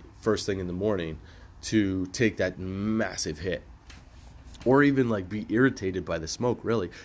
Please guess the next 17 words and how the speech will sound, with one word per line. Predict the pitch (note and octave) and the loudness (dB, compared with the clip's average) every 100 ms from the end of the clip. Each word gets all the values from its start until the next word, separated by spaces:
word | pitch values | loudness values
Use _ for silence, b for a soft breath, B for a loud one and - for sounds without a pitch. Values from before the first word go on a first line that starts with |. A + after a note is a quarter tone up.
| B | B
It's | C3 | -2
kinda | - G#3 B3+ | 2 2 2
like | B3 F#3 | 0 0
if | E3+ | 2
you | D3+ | 4
wake | B2+ B2 A#2 | 4 2 0
up | A#2+ | 2
really | B2 A2+ | 2 4
early | G#2 A2+ B2 | 2 2 2
and | F#2+ | 0
work | F2+ G#2 - | 0 0 0
out, | F2 A#2+ - B B B | -2 -2 -6 B B B
that | C#3 D3 | 6 6
first | - F#3 A3+ | 2 0 2
bit | D3 C#3+ | 2 2
of | C#3 | 0
stretching, | - G#2 B2 - F2+ D2+ | -2 0 0 0 -6 -6